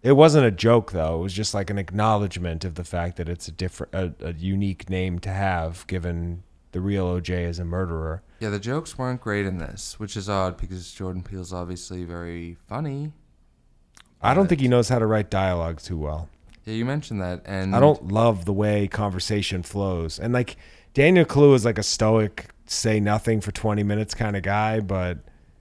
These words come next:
Speaker 2: Mm.
Speaker 1: I don't know. I think he's got the range to throw some dialogue around.
Speaker 2: Yeah, that, uh, I think you might be onto something
Speaker 1: That,
Speaker 2: with that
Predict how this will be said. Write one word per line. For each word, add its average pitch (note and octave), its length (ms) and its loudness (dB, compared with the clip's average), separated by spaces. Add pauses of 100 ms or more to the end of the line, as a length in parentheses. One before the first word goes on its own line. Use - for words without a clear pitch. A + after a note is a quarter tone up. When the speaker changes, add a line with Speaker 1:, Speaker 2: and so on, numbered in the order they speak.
(640)
Speaker 2:
Mm. D3 120 -2
Speaker 1:
I A2+ 80 2
don't F#2+ 160 0
know. D#2 80 -4
I F2 140 -2
think C3 160 -4
he's B2 100 0
got F#2 160 -2
the F2 80 -4
range F2 340 -2
to G2+ 100 -6
throw F#2+ 240 -2
some F#2+ 300 -4
dialogue D#2+ 500 -8
around. E2 380 -8 (420)
Speaker 2:
Yeah, A2+ 180 -14 (120)
that, A2+ 220 -14
uh, C#3 380 -14 (1000)
I A2+ 80 -4
think F3+ 140 -4
you E3 80 -4
might D#3+ 160 -4
be C#3 80 -4
onto C3 200 -6
something E2+ 460 -14 (1120)
Speaker 1:
That, B3 220 2
Speaker 2:
with G#3+ 80 -16
that F3 80 6